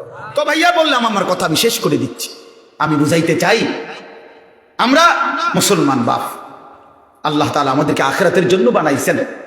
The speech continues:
তো আমার উদ্দেশ্য ছিল এই আয়াতের তাফসীর করা না, শুধু এই কথাটাই বলা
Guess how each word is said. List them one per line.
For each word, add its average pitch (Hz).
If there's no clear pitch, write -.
তো -
আমার 233
উদ্দেশ্য 226
ছিল 202
এই 196
আয়াতের 170
তাফসীর 233
করা 156
না, 127
শুধু 190
এই 190
কথাটাই 185
বলা 165